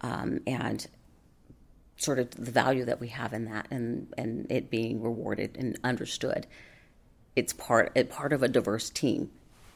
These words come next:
has all of these elements, and you should be looking to do that because that will mean the, the course of your business will be successful in that you have, you have varying opinions at the table and you make the best decisions.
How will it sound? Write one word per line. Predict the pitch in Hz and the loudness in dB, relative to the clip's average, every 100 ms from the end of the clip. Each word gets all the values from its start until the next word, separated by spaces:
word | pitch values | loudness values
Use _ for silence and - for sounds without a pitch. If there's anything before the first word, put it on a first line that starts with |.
| - - - - - | -20 -20 -20 -20 -18
has | - - - - | -4 -2 -2 0
all | 202 - | 0 0
of | - | -4
these | - - | -6 -4
elements, | - - - - - - - - | -4 -4 -6 -8 -10 -14 -16 -4
and | 123 123 | -2 0
you | 123 | 0
should | - 120 - | -2 -2 -4
be | 113 | -2
looking | 123 127 - - | 0 0 0 0
to | - | -2
do | - | -4
that | - - - - - - - | -2 -2 -4 -14 -20 -20 -10
because | 131 131 - | -2 -2 0
that | 127 - | -2 -2
will | 120 | 0
mean | 120 123 110 110 117 | 2 4 2 2 0
the, | 113 101 - - | 0 0 -6 -4
the | |
course | - 156 147 | 0 0 0
of | - | -2
your | - | -2
business | - 120 - - | 0 0 -2 -6
will | - | -8
be | - | -6
successful | - - - - - - | -6 -4 -4 -4 -8 -6
in | |
that | - - | -6 -6
you | - 117 | -6 -6
have, | 113 - 123 - - - - | -4 -6 -8 -14 -20 -20 -12
you | 135 | -6
have | 127 | -6
varying | 123 131 110 107 - - - - | -4 4 6 6 2 0 -4 -6
opinions | - 123 - - - | -2 -2 -2 -4 -4
at | - | -6
the | - | -6
table | - - 98 143 - | -6 -4 -6 -8 -8
and | 92 101 - | -6 -4 -4
you | 120 - - | -4 -4 -2
make | 120 120 - - | 0 0 -2 -6
the | |
best | - - - | -6 -6 -8
decisions. | - - - - - | -8 -8 -8 -12 -16